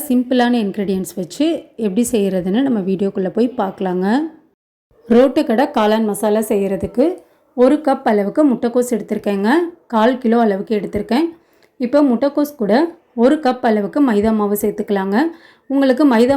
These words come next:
மாவு பிடிக்கலைன்னா கோதுமை மாவு சேர்த்துக்கலாங்க. ஆனா டேஸ்ட் வந்து கொஞ்சம் மாறுபடுங்க. அரை கப் அளவுக்கு கார்ன்ஃப்ளவர் மாவு சேர்த்துக்கலாம். ஒன்றரை ஸ்பூன் அளவுக்கு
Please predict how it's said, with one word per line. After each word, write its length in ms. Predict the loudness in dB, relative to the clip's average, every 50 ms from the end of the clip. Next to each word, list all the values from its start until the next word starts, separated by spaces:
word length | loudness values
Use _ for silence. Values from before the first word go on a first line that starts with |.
| 2 0
மாவு 160 | 0 0 0 0
பிடிக்கலைன்னா 420 | -2 -2 0 0 0 0 2 0 0 2 4
கோதுமை 340 | 4 4 4 2 2 0 0 0
மாவு 200 | -2 -2 -4 -4 -2
சேர்த்துக்கலாங்க. 460 | -4 -4 -4 -4 -4 -2 -2 -2 -2 -2 -2 0
ஆனா 120 | 2 0 0 2 2
டேஸ்ட் 300 | 0 0 0 -2 -2 -2 -2
வந்து 180 | 0 0 -2 -2 -4 _ _ _ _ _ 0 2
கொஞ்சம் 340 | 4 4 4 4 2 2 4
மாறுபடுங்க. 600 | 2 2 2 0 0 0 0 0 0 0 0 0 2 2 0 -2 -4 -14 _ _ _ _ -2 0 2
அரை 120 | 2 2 2 0
கப் 180 | -2 0 2 2
அளவுக்கு 340 | 2 2 0 -2 -2 -2 -2 0 0
கார்ன்ஃப்ளவர் 380 | -2 0 0 0 0 0 0 0 0
மாவு 200 | -2 -2 -2 -4 -2 -2
சேர்த்துக்கலாம். 600 | -4 -4 -4 -6 -2 0 0 2 2 2 2 0 0 -2 _ _ _ _ _ _ _ _ _ _ _ _ _ 0 2 2
ஒன்றரை 220 | 4 4 4 2 2 0
ஸ்பூன் 260 | 0 0 0 2 2 4
அளவுக்கு 300 | 2 2 2 2 2